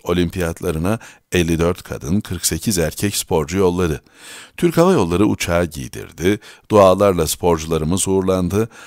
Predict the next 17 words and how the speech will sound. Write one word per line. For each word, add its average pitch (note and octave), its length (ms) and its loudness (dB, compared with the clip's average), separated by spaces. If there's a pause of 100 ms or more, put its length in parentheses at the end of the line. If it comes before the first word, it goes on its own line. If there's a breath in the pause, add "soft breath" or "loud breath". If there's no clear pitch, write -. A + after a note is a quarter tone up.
(240 loud breath)
atıcılıktan E2 840 -2
bisiklete, E2+ 540 -4
yüzmeden E2+ 720 -2
güreşe, F#2 520 -2 (380 loud breath)
atletizmden F#2+ 920 -2
boksa, - 500 -2 (220)
okçuluktan G2+ 760 -2
masa C#2 420 -4
tenisine, E2+ 540 -2 (380 loud breath)
judodan A#2 500 2
haltere E2 500 -2
kadar D#2 340 -4
hemen D#2+ 380 -2
her A2+ 380 -4
branşta F#2 500 -2 (260 loud breath)
sporcumuz E2 680 2
vardı. D#2+ 320 2